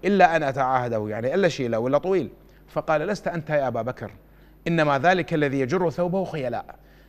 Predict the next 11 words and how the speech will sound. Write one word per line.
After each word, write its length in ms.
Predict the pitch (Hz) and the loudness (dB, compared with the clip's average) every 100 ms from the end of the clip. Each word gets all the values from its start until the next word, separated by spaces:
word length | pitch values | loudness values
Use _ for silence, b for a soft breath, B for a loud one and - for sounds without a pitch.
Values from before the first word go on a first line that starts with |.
| b | b
فبين 460 | - 160 269 262 220 | -2 4 10 10 10
النبي 380 | 202 190 190 | 4 2 0
صلى 220 | 165 175 156 | 0 0 2
الله 140 | 151 | 2
عليه 140 | 139 | 2
وسلم 320 | 131 - 143 139 | -2 -4 -6 -2
أن 140 | 208 202 | 4 4
العلة 400 | 170 208 254 208 | 4 2 4 4
هي 160 | 220 | 4
الخيلاء 560 | 220 - 202 170 170 - | 0 0 4 6 6 4
والتكبر، 560 | 131 - - - 107 | -6 -4 -2 -2 -2